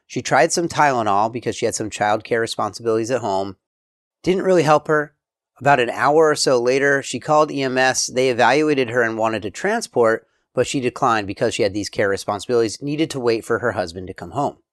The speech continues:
So she gets her childcare all situated. She has a friend drive her to the emergency department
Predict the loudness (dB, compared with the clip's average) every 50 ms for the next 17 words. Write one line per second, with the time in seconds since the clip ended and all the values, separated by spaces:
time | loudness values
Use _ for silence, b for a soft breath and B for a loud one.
0 | _ _ _ _ _ _ _ _ _ _ _ _ _ _ _ _ _ -4 -2 -2
1 | -2 -2 -2 -2 -2 0 0 -4 -2 2 2 2 2 0 0 -2 0 2 2 0
2 | 0 0 -2 -4 -4 -4 -4 -4 -4 -6 -8 -10 -12 -18 _ _ _ _ _ _
3 | _ _ _ -6 -4 -2 0 2 2 2 2 0 -2 -2 -2 0 0 2 2 -2
4 | -4 -6 -8 -8 -8 -4 -2 0 2 2 0 2 0 -2 -2 -2 -4 -4 -4 -2
5 | -2 -2 -2 -2 -4 -4 -6 -6 -6 -2 0 0 0 0 -4 -8